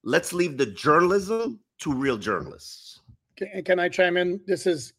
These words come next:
Speaker 2: not exactly the same, but kind of an offshoot of that. Also, be careful. I'm gonna warn fans here. Be careful when you see headlines or stories derived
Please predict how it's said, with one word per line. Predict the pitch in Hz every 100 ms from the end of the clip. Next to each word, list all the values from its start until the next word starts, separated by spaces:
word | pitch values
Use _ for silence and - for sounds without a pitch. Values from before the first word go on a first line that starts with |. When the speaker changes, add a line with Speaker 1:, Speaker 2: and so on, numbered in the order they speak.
| _ _ _ _ _ _ -
Speaker 2:
not | 185 180 185
exactly | 151 180 185 208
the | 185
same, | 202 190
but | 165 175
kind | 180
of | 165
an | 165
offshoot | 170 - 202
of | 185
that. | 185 196 190 _ _ _ _ _ _ -
Also, | 190 190 220
be | 180 180
careful. | - 185 - 180
I'm | 160 156
gonna | 165 165
warn | 156 151 170 170 160
fans | - 175 160
here. | 165
Be | 147 190
careful | 202 196 190 196 175
when | 165
you | 160
see | - 190 175 170 151 _ _ _ _ _ _ _
headlines | - - 180 180 175 175 175 180 170 139 _ _ _ - _ _ _ _ _ _ _ _ _ -
or | 170 147
stories | - - 190 190 180
derived | 147 175 165 165 160 160 147